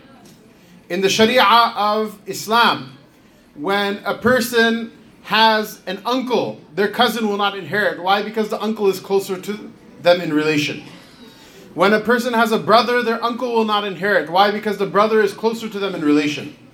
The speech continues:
When a person has a father or a son, then the brother will not inherit. Why? Because the father and son are closer to them in relation.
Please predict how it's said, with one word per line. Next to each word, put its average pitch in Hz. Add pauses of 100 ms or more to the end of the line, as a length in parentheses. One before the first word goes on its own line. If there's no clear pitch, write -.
(480)
When 190
a 208
person 240
has 220
a 214
father 233
or 220
a -
son, 185 (380)
then 196
the 196
brother 226
will 220
not 208
inherit. 180
Why? 196 (680)
Because 185
the 208
father 220
and 214
son 226
are 226
closer 247
to 214
them 208
in 175
relation. 156